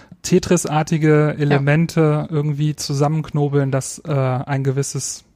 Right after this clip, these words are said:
Speaker 2: Muster entsteht
Speaker 1: Muster
Speaker 2: im
Speaker 1: entsteht.
Speaker 2: Grunde.
Speaker 1: Und man weiß vorher nie, welches Muster man hat und welche
Speaker 2: Welche
Speaker 1: Spielsteine,
Speaker 2: Steine, ja.
Speaker 1: genau, man verwenden muss. Und, ähm, genau, es gibt dann auch immer leichte und nicht so leichte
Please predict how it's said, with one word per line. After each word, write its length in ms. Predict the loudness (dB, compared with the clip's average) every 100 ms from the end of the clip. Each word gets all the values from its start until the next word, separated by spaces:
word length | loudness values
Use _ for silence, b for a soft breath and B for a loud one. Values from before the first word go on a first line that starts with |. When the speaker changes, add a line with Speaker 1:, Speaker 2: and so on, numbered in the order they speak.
| _ 2
Speaker 2:
Muster 380 | 2 2 -2
entsteht 220 | -2 0 2
Speaker 1:
Muster 280 | 4 4
Speaker 2:
im 80 | 4
Speaker 1:
entsteht. 160 | 2 2
Speaker 2:
Grunde. 360 | 2 2 0 -2
Speaker 1:
Und 260 | -6 -4
man 140 | -2 2
weiß 220 | 0 2
vorher 240 | 2 2
nie, 260 | 2 0 2
welches 340 | 2 2 -2
Muster 260 | -2 -2 -2
man 260 | -2 -2 -4
hat 280 | -4 -4 -4
und 140 | -4
welche 380 | -4 -2 -4 -4 B B B B -6
Speaker 2:
Welche 220 | 0 0 2
Speaker 1:
Spielsteine, 180 | 0
Speaker 2:
Steine, 400 | 4 4 4 0
ja. 80 | -2
Speaker 1:
genau, 420 | -2 0 0 -2 -2
man 300 | -2 -2 -2
verwenden 540 | 0 2 2 0 -2
muss. 300 | -2 -2 -4
Und, 380 | -6 -4 -6 -6
ähm, 380 | -4 -2 -2 -6 -12 B B B B
genau, 200 | -2 0
es 120 | 0 -2
gibt 180 | 0
dann 100 | 0
auch 120 | 0 0
immer 200 | 2 4
leichte 420 | 4 2 0 -2
und 380 | -2 -4 -10 -2
nicht 200 | -2 0
so 100 | 2
leichte 600 | 2 2 0 0 0